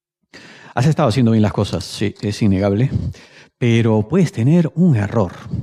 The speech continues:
Quién sabe, de pronto el único de tu carrera. El único en tu historial, pero bastaría eso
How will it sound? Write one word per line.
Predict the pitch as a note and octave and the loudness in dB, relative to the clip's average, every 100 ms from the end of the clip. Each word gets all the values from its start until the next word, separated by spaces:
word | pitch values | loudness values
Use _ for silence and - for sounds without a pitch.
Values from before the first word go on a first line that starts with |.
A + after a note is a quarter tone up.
| - - - | -10 -20 -8
Quién | - F3+ A2 | 0 2 2
sabe, | F#3 C3 F#2+ A#2 | 0 0 -2 -8
de | - | -10
pronto | - E3+ F3 F3 E3 G#1+ - | -2 -2 0 0 2 0 -2
el | D#3+ D3+ | 0 2
único | G3+ B2 G2 - F#2 | 4 4 2 -2 -6
de | G2 | -6
tu | G2 | -8
carrera. | G2 G2+ F2+ E2+ G#2 - - - - _ - | -8 -6 -6 -10 -16 -20 -20 -20 -20 _ -2
El | A2+ | 2
único | D3+ E3+ D#3+ D3 | 4 4 2 2
en | B2+ A2+ | 2 2
tu | - A2+ | 0 -4
historial, | F#2 - - G2 G2+ C#3+ G2 F2+ | -4 -8 -4 -2 0 0 -2 -6
pero | A#2 G2+ G#2+ | -6 -4 -4
bastaría | - - - - - - F#2 A2 D#3 G#2 | -4 -10 -10 -14 -12 -8 -4 -2 0 0
eso | B2 - - G#2 | 0 -2 -4 -4